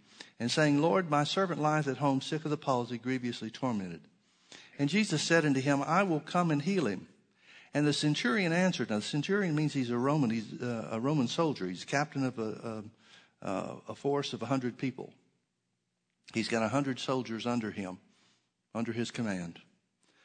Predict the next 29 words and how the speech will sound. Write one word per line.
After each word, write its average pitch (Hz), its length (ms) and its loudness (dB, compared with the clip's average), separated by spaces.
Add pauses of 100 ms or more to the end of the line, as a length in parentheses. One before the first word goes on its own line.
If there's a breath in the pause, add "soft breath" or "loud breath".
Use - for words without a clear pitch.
(340 soft breath)
And 131 120 4
the 135 60 4
centurion 165 540 2
answered 165 340 2
and 135 80 0
said, 135 200 0
"Lord, 170 260 4
I 165 120 6
am 156 80 4
not 147 200 2
worthy 151 280 2
that 123 200 -4
thou 147 160 4
should - 260 -8
come 156 180 0
under 139 200 0
my 135 160 2
roof, 131 500 -2 (720 soft breath)
but 131 100 0
speak - 340 -2
the 165 80 4
word 160 240 4
only, 156 340 6
and 131 160 4
my 131 140 4
servant 139 420 2
shall 139 220 2
be 147 180 -2
healed. 202 440 -6